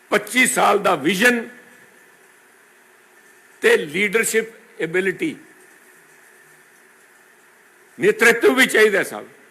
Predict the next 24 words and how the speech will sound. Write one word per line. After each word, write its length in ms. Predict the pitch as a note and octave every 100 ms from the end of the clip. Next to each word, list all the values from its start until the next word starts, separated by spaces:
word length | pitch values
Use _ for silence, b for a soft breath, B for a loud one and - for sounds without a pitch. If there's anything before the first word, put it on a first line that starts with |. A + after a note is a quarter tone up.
| _ _ _ _ _ _ _ _ _ _ D#3
ਅਗਰ 180 | G#3 A3
ਕੋਈ 220 | A3+ A3+
ਕਮਜ਼ੋਰ 800 | A3 G3 E3+ F#3+ A3 A#3+ A#3 - - - - _ -
ਘੁੜਸਵਾਰ 540 | E3 E3 - G#3+ A3 A#3
ਚੜ੍ਹ 260 | - A3+
ਜੇ 160 | A#3 A#3
ਘੋੜੇ 340 | - F3 F3
ਦੇ 100 | G#3+
ਉੱਤੇ, 360 | G#3+ - B3 B3
ਸੰਭਾਲਿਆ 520 | - - E3+ D3 F3
ਨਹੀਂ 160 | G#3+ B3+
ਜਾਂਦਾ, 240 | A#3 A3 G#3
ਘੋੜਾ 220 | E3+ F#3
ਨਹੀਂ 140 | G#3 B3
ਸੰਭਾਲਿਆ 340 | G3+ G3 F#3
ਜਾਂਦਾ। 280 | G3 A3 A#3
ਤਾਂ 120 | A3
ਮੁਲਕ 320 | F#3+ G3 G#3+
ਹੈ 60 | B3
ਇੱਕ 100 | G#3+
ਸੌ 160 | - G#3
ਚਾਲੀ 320 | - G3 G3+
ਕਰੋੜ 320 | - F#3 F3
ਦਾ, 300 | F3 G#3+ E3